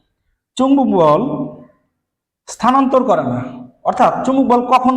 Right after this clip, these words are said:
কার্যকর? যখন একটা চার্জিত বস্তু গতিশীল, তখন তার উপর একটা বল ক্রিয়াশীল, সেটা চুম্বক বল। তাহলে সেই চুম্বক বল ওই চার্জিত বস্তুটাকে স্থানান্তর করতে পারে না,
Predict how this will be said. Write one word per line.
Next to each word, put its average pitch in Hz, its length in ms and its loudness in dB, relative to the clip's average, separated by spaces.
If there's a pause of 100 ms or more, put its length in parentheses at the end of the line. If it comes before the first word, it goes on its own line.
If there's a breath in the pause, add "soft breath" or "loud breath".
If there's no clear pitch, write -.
কার্যকর? 208 380 0 (300)
যখন 175 260 0
একটা 247 200 0 (100)
চার্জিত 202 320 0
বস্তু 240 320 -2 (400)
গতিশীল, 240 440 0 (1700)
তখন 226 280 2
তার 208 200 4 (300)
উপর 233 200 0 (480)
একটা - 140 -2
বল 208 180 2
ক্রিয়াশীল, 208 320 0
সেটা 208 220 -2
চুম্বক 208 300 0
বল। 190 100 -2 (760 soft breath)
তাহলে 180 200 0
সেই 214 260 -2
চুম্বক 269 240 0 (100)
বল 190 160 4 (1200)
ওই 175 80 0 (100)
চার্জিত 208 380 2
বস্তুটাকে 247 520 0
স্থানান্তর 247 480 -2
করতে 233 200 0
পারে 160 200 -2
না, 131 120 -6